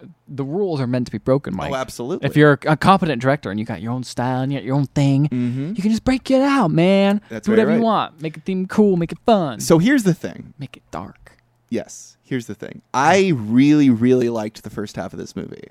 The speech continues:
Speaker 2: I really, really liked it.
Speaker 1: Uh-huh.
Speaker 2: Um, and
Speaker 1: Wha-, wha-, what's wrong then? Why, you sound like you got a pause in your voice.
Speaker 2: Well, I, I liked it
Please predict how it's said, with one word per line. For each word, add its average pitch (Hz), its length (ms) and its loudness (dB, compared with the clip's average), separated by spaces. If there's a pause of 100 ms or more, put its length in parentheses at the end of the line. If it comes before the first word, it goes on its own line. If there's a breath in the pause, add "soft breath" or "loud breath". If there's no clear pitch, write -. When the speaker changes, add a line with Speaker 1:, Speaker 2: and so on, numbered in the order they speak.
(120)
Speaker 2:
I 175 500 0 (240)
really, 135 540 -4
really 101 280 -10
liked 82 280 -14
it. 76 140 -12 (100)
Speaker 1:
Uh-huh. 127 340 2
Speaker 2:
Um, 123 380 0 (680)
and 147 440 -2
Speaker 1:
Wha-, 135 260 0
wha-, 131 200 2
what's 120 180 -6
wrong 165 180 4
then? 90 180 -2
Why, 110 120 -2
you 135 400 -4
sound 185 160 0
like 160 100 0
you 139 40 -6
got 135 100 -2
a 110 40 -2
pause 117 440 0
in 98 80 -12
your 82 100 -12
voice. 104 420 -14
Speaker 2:
Well, 160 460 2
I, 220 500 2 (300)
I 165 120 0
liked 190 260 0
it 170 80 -8